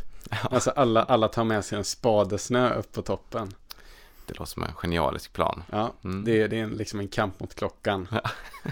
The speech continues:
Speaker 2: Det är li-, lite som de här projekten med att man, eh, man lägger, eh, presenning på snö. Som jag inte riktigt har förstått. Jag vet inte om du har sett det här.
Speaker 1: Nej, jag tror jag har missat det.
Speaker 2: Ja, både i Alperna och i Sverige.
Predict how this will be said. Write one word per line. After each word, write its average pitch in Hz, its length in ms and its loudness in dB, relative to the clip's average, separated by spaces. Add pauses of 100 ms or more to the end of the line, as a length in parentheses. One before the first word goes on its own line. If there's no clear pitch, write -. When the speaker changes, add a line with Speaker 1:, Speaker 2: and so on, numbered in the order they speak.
(320)
Speaker 2:
Det - 60 -6
är 117 40 -2
li-, 113 160 0
lite 123 320 0
som 120 180 0
de 113 120 0
här 110 80 0
projekten 110 500 -4
med 104 100 2
att - 100 -4
man, 98 260 -4
eh, 98 180 -2 (420)
man 110 240 -2
lägger, 101 460 2
eh, 101 220 -4
presenning 120 720 2 (120)
på - 80 -4
snö. 98 320 -2 (720)
Som 117 160 -2
jag 113 80 2
inte 110 220 -2
riktigt - 240 -4
har 98 60 -4
förstått. - 400 -10
Jag 120 100 -6
vet 107 160 0
inte 104 160 -4
om 104 60 0
du 104 40 0
har 101 60 4
sett - 300 -6
det 110 60 -2
här. - 300 -6
Speaker 1:
Nej, 110 300 -6
jag 123 120 -12
tror 113 140 -6
jag 101 80 -4
har 92 40 -4
missat - 380 -8
det. - 60 0
Speaker 2:
Ja, - 80 -2
både 113 280 2
i 117 60 4
Alperna 120 500 -2
och - 260 -6
i 110 60 -2
Sverige. 95 560 2